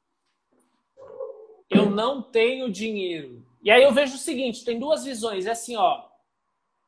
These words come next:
Eu tenho um apartamento aqui avaliado em quatro milhões.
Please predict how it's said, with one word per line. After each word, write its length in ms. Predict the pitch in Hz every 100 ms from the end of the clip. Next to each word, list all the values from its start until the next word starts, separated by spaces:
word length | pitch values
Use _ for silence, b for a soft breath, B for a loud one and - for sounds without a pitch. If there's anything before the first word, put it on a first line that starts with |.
| _ _ _ _ _ _ _ - - _
Eu 180 | 226 226
tenho 240 | 240 285
um 60 | 302
apartamento 640 | 226 247 220 214 208 190
aqui 520 | 175 233 214 - - _ _
avaliado 680 | 175 170 214 214 214 208 220
em 80 |
quatro 480 | 208 - 226 233 233
milhões. 680 | 220 214 180 151 131 - -